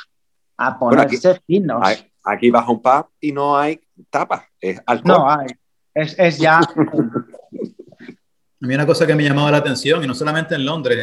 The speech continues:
Speaker 3: en, en otros sitios que he estado en el Reino Unido, el, entrabas en un supermercado y la primera parte del supermercado era chocolate.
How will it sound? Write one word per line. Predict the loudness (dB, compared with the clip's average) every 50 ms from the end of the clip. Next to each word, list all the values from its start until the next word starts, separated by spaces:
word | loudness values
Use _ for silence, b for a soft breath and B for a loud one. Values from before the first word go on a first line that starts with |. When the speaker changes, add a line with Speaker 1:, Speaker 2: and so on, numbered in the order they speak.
| -4 -6 -8 -10
Speaker 3:
en, | -12 -16 -18 -18
en | -16 -14
otros | -12 -10 -10 -10
sitios | -8 -8 -8 -6
que | -6 -6
he |
estado | -6 -6 -6 -4 -4
en | -6 -6
el | -6
Reino | -6 -8 -6 -6 -6
Unido, | -6 -6 -4 -4 -4 -4 -4 -4
el, | -6 -8 -12 -16 _ _ _ _ _ _ _ _ _ _
entrabas | -12 -10 -6 -2 0 2 2 2 2
en | 0
un | -2
supermercado | -2 0 2 2 2 2 0 -2 0 0 0 0 0 -2
y |
la | -2 -2
primera | -2 -2 -2 -2 -2 -2
parte | -2 -4 -2 -2
del | -4 -4
supermercado | -4 -6 -6 -6 -6 -6 -4 -4 -2 0
era | 0 0 -2
chocolate. | -2 -4 -2 -2 -2 -2 -4 -6 -10